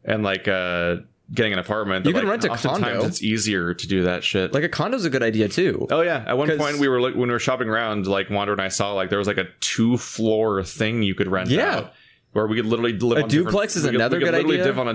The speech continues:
Speaker 1: we could literally live on a different floors.
Speaker 2: Yeah.
Speaker 1: And we'd be paying, like, only slightly more than I do right now, which is exactly how much I can pay. <laughs>
Speaker 2: Yeah.
Speaker 1: Is a bit more.
Speaker 2: There's, there's a lot of options.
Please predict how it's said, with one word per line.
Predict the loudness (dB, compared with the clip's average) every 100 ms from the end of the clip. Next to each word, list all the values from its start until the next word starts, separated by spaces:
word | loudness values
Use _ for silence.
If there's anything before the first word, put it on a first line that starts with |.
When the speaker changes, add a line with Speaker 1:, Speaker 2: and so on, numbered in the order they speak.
| -2
Speaker 1:
we | 0
could | 2
literally | 2 2
live | 0
on | 0 -2
a |
different | -2 -2 -4
floors. | -4 0 2 2 0 -2 -4 0
Speaker 2:
Yeah. | 0 2
Speaker 1:
And | 0 2
we'd | 0
be | 0
paying, | 0 0 0 0
like, | 0 0
only | -2
slightly | 0 -2 0
more | 0
than | 0 0
I |
do | 0
right | 0 0
now, | -2 -2 -2 -2
which | -2
is | 0
exactly | 0 -2 0 0
how | 0 -2 -2
much | -2
I | -2
can | -2
pay. | -2 0 -2 -2 0
<laughs> |
Speaker 2:
Yeah. | 2 2 2 0
Speaker 1:
Is | 0
a | 2
bit | 0 0
more. | 0 2 2 0
Speaker 2:
There's, | 0 0
there's | 0 2
a | 2
lot | 2 0
of | -2
options. | -4 -2 -2 0 0 -4